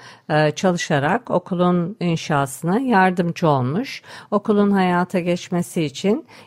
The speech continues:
iğne işi satarak maddi açıdan da katkıda bulunmuşlar. Bu sayede okul, e, halkın katılımıyla inşa edilmiş ve köydeki herkesin de, e, takdirini kazanmış hem de,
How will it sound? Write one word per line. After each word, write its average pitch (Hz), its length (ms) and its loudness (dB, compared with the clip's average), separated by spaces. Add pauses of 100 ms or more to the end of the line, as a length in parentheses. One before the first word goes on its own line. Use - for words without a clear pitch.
iğne 208 400 4
işi 170 220 -6
satarak 165 680 -2
maddi 170 400 0
açıdan 139 540 -2
da 196 220 2 (380)
katkıda 208 520 2
bulunmuşlar. 143 880 -2 (300)
Bu 262 60 -4
sayede 190 540 2
okul, 208 680 0
e, - 40 -2 (280)
halkın 196 460 4
katılımıyla 185 760 0
inşa 156 480 0
edilmiş 208 600 2 (340)
ve 202 160 6
köydeki 190 680 2
herkesin 151 760 0
de, 247 240 4 (360)
e, 185 180 6
takdirini 185 600 2
kazanmış 143 760 -2
hem 185 240 0
de, 247 340 0